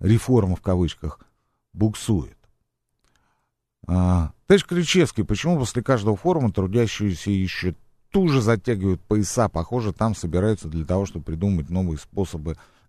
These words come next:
обезжиривания народа». Это С М С-сообщение от шестидесятого. Господа хорошие, вы, э,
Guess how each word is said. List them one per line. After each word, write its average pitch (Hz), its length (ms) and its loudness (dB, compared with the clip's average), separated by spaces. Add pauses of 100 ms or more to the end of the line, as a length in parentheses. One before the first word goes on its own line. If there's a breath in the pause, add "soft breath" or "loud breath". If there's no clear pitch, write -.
обезжиривания 98 1120 2 (440 soft breath)
народа». 123 640 4
Это 92 200 0 (120)
С - 120 -6
М 104 180 4
С-сообщение 95 640 -2
от 85 80 -4
шестидесятого. 90 920 -4
Господа 98 380 -2
хорошие, 78 600 -6 (340)
вы, 107 600 0
э, 98 360 0